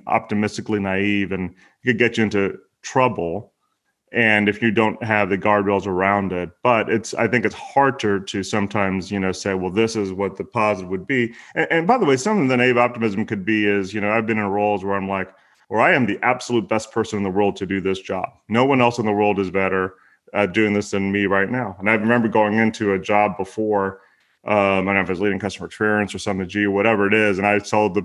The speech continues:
people, I'm like, "Well, I'm right now the best person. There's no one else in the world could do as good of a job as I can on this." And it, and it's not even about the being cocky about it, whatever. It's just, I truly in my bra-, brain believed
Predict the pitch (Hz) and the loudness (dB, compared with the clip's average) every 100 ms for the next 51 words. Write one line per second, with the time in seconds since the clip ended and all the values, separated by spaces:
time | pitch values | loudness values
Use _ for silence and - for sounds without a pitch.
0 | - - 131 127 101 104 98 104 104 113 | -6 -4 -2 0 0 2 2 2 4 4
1 | 110 107 107 95 98 104 - 104 101 104 | 4 2 2 2 0 0 -2 -2 0 0
2 | 101 110 113 110 107 98 98 101 98 101 | 2 2 2 2 0 -2 0 0 0 -2
3 | 90 95 95 98 90 98 90 90 95 90 | -6 -6 -2 -2 -2 -4 -4 -4 -4 -4
4 | 90 - 98 104 147 98 113 117 - 156 | -6 -6 -6 -4 -2 -2 0 -2 0 2
5 | 135 - 226 262 117 110 113 107 - 95 | 2 2 2 2 2 2 2 2 0 -4
6 | 92 101 98 92 120 123 113 98 98 90 | -4 -2 -4 0 0 2 -2 0 -2 0
7 | 95 104 131 104 95 110 101 123 - 156 | 0 2 2 0 -2 -2 0 0 2 2
8 | 139 113 101 92 120 113 123 131 104 107 | 4 4 2 2 0 2 2 2 2 2
9 | 110 104 95 | 0 0 -4